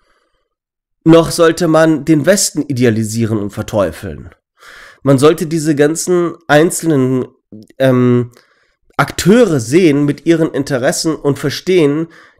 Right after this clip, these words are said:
der Westen ist nicht die Ukraine, die Ukraine ist nicht Russland und Russland ist nicht die Ukraine und so weiter. Und Russland ist ganz bestimmt auch nicht der Westen. Na, also, dass man das genau trennt und,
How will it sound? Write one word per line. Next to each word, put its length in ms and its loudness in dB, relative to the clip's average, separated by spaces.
der 160 4
Westen 280 0
ist 140 -10
nicht 200 -6
die 80 -8
Ukraine, 520 -2
die 160 -16
Ukraine 540 -2
ist 240 -6
nicht 340 -6
Russland 580 -4
und 240 -8
Russland 460 -2
ist 160 -8
nicht 160 -16
die 80 -14
Ukraine 560 -2
und 160 -4
so 140 -8
weiter. 320 -2
Und 100 -8
Russland 340 -2
ist 160 -10
ganz 220 0
bestimmt 360 -10
auch 180 -6
nicht 180 -6
der 140 -4
Westen. 480 -6
Na, 140 2
also, 380 2
dass 160 -4
man 140 2
das 240 -2
genau 260 2
trennt 480 -2
und, 280 -8